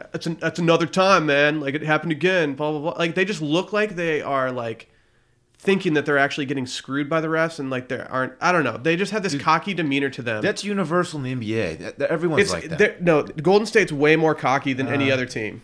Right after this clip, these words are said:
Speaker 3: they might be
Speaker 1: Way more
Speaker 3: cocky, but
Speaker 1: cocky.
Speaker 3: they don't, they don't, like, uh,
Speaker 2: I do hate Draymond Green.
Speaker 1: Draymond's a dickhead.
Speaker 2: He's a, he's an absolute dickhead.
Speaker 1: Yeah, and so, like, and
Speaker 2: And a
Speaker 1: but
Speaker 2: baby.
Speaker 1: they all have adopted the things that he does that make him a dickhead.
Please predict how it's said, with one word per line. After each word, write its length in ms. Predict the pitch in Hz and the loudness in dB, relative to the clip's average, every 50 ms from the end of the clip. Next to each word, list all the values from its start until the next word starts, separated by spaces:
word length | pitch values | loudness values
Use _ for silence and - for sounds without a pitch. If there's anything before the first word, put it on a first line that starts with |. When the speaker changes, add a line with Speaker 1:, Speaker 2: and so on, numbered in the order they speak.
| - | -2
Speaker 3:
they 140 | - 139 180 | 2 4 6
might 140 | 196 233 254 | 8 8 8
be 100 | - - | 8 8
Speaker 1:
Way 160 | 190 190 196 | 8 8 8
more 120 | 196 170 190 | 8 10 10
Speaker 3:
cocky, 180 | 214 220 - 156 | 8 8 8 6
but 60 | 139 | 6
Speaker 1:
cocky. 140 | 127 135 131 | 8 6 6
Speaker 3:
they 120 | 135 156 | 6 6
don't, 280 | 165 165 165 156 131 135 | 6 6 4 0 0 0
they 80 | 143 151 | 0 2
don't, 160 | 160 156 147 | 2 2 2
like, 340 | 143 135 131 - _ - - - | 0 0 -2 -4 _ -20 -20 -16
uh, 160 | - 80 - - _ _ _ _ _ _ _ - | -14 -14 -14 -14 _ _ _ _ _ _ _ -2
Speaker 2:
I 80 | 110 | -2
do 180 | 131 107 185 175 | 0 2 2 4
hate 180 | 143 143 123 92 | 4 4 2 0
Draymond 420 | 85 104 104 95 90 85 78 76 69 | 0 -2 -2 -2 -2 -6 -8 -10 -12
Green. 240 | - 71 71 - - _ _ _ _ - - | -16 -18 -20 -20 -20 _ _ _ _ -14 -6
Speaker 1:
Draymond's 420 | - 180 180 185 202 220 208 180 | 0 0 0 0 0 -4 -6 -8
a 40 | 185 | -10
dickhead. 540 | 147 - - 170 214 240 - - 151 - - | -12 -6 0 0 0 0 0 -6 -10 -10 -8
Speaker 2:
He's 220 | - 101 101 90 | -8 -8 -6 -6
a, 80 | 92 82 - _ | -8 -10 -12 _
he's 140 | - 104 92 | -12 -10 -8
an 80 | 101 98 - | -8 -8 -6
absolute 400 | 101 101 98 - - 92 78 71 | -8 -8 -8 -8 -10 -12 -12 -10
dickhead. 140 | - - 151 | -12 -8 -4
Speaker 1:
Yeah, 200 | 214 269 311 277 - | 0 0 0 2 2
and 120 | 196 214 | 0 -2
so, 160 | - - 247 233 | 0 0 -2 -2
like, 240 | 226 226 220 - - | -2 -2 -4 -4 -4
and 200 | 196 214 202 - - | -4 -4 -4 -6 -10
Speaker 2:
And 80 | - 90 | -10 -10
a 60 | 87 | -10
Speaker 1:
but 340 | - - - 180 - 240 - | -8 -6 -2 0 0 0 0
Speaker 2:
baby. 60 | - 165 | -2 0
Speaker 1:
they 200 | 135 208 226 247 | 4 6 6 6
all 240 | - 196 214 240 240 | 6 4 2 2 2
have 160 | 220 240 196 | 0 -2 -4
adopted 600 | 202 135 156 160 190 233 226 - 196 175 156 156 - _ _ _ _ _ _ _ _ _ _ _ - | -4 -2 -2 0 0 -2 -2 -4 -6 -6 -6 -8 -14 _ _ _ _ _ _ _ _ _ _ _ -12
the 140 | 143 160 196 | -6 -6 -6
things 320 | 180 - - 208 214 208 | -2 2 2 2 2 2
that 60 | 175 180 | -2 -4
he 220 | 165 - 202 185 | -4 -4 -4 -4
does 260 | 135 147 170 202 190 | 0 0 0 0 0
that 140 | 160 180 143 | 0 -2 -2
make 220 | 156 175 175 170 | -2 -2 -2 -2
him 120 | - 180 175 | -4 -4 -4
a 60 | 165 | -4
dickhead. 480 | 143 170 160 - 127 143 135 50 50 | 0 0 0 0 -2 -10 -14 -16 -16